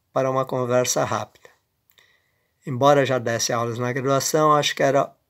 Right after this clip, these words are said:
o primeiro ano que ministrava a disciplina na pós-graduação. Outro momento que sempre lembro é o da, dia da defesa de doutorado, em mil novecentos e oitenta e nove, vivenciando aquele nervosismo habitual antes da banca, né?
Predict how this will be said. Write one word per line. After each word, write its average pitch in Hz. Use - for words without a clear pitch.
o -
primeiro 127
ano 123
que 139
ministrava 123
a 120
disciplina 120
na 117
pós-graduação. 120
Outro 185
momento 120
que 127
sempre 123
lembro 127
é 135
o 127
da, 135
dia 139
da 139
defesa 135
de 131
doutorado, 131
em 143
mil 131
novecentos 143
e 135
oitenta 127
e 120
nove, 127
vivenciando 131
aquele 123
nervosismo 123
habitual 117
antes 110
da 123
banca, 135
né? 127